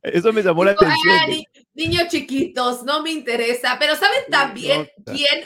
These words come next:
Speaker 2: no se dio cuenta en el momento indicado? Vamos a escuchar lo que dijo el head coach Ron Rivera después del partido, cuando se le preguntó precisamente sobre este momento.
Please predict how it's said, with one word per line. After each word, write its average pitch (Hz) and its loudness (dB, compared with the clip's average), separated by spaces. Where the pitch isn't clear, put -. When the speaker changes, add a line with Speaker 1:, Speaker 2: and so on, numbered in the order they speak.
Speaker 2:
no 269 -2
se 247 -4
dio 240 -6
cuenta 240 -6
en 220 -4
el 214 -6
momento 202 -10
indicado? 214 -6
Vamos 466 -2
a 359 -4
escuchar 330 0
lo 285 -4
que 269 -6
dijo 277 -8
el 208 -6
head 226 -10
coach 226 -6
Ron 220 -8
Rivera 196 -6
después 208 -10
del 185 -10
partido, 208 -10
cuando 220 -10
se 240 -10
le 240 -10
preguntó 269 -8
precisamente 320 -4
sobre 208 -8
este 202 -12
momento. 180 -16